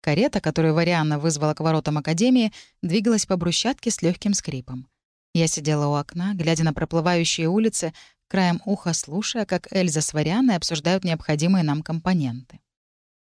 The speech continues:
«Связующая печать для кровных ритуалов, три резонансных амулета, жертвенные,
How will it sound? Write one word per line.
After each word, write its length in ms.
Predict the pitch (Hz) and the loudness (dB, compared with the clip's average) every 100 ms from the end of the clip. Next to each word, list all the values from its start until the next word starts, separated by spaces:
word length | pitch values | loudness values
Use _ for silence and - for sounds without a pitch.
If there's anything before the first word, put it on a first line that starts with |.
| _ _ _ _ _ _ | _ _ _ _ _ _
«Связующая 680 | - 208 220 214 220 - 214 | -4 0 2 2 2 2 0
печать 420 | 202 214 - 240 | 0 -2 0 2
для 120 | 214 185 | 2 2
кровных 380 | 196 185 185 | 2 4 2
ритуалов, 640 | 185 180 165 151 160 233 - _ _ _ - | 0 0 0 2 2 0 -2 _ _ _ 0
три 200 | 240 240 | 2 4
резонансных 720 | 208 196 202 180 - 165 - | 2 4 4 4 0 -4 2
амулета, 680 | 214 208 175 156 143 214 220 - | 4 6 4 2 0 -2 -2 -6
жертвенные, 680 | - 220 202 - 214 208 214 | 0 2 2 2 4 4 2